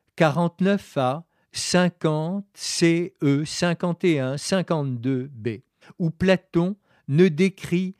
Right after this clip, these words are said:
ni l'âme du monde, ni l'âme individuelle, mais, dit Whitehead, expose sa théorie du réceptacle, hypodoké, ou lieu,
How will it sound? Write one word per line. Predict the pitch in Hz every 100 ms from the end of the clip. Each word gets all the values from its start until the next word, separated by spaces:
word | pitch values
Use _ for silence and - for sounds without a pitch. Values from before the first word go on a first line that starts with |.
| _ 135
ni | 160 240
l'âme | 233 220 202 165
du | 131 160
monde, | 151 151 139 123 110 104 101 _ _
ni | 139 190 208
l'âme | 202 175
individuelle, | 143 135 120 113 117 104 113 127 143 170 190 - _ -
mais, | 135 165 196 190 - -
dit | 120 104 127 127
Whitehead, | 127 131 120 - 123 131 143 139 _ _ _ -
expose | 190 - - - 185 156 127 - - -
sa | - - 135
théorie | _ 190 175 165 143 147 127
du | 101 120
réceptacle, | 131 170 - 147 135 _ - 117 143 _ - _ _ -
hypodoké, | 180 165 - 165 143 117 131 - - 120 147 - _ _ _
ou | 185 156
lieu, | 143 135 135 139 170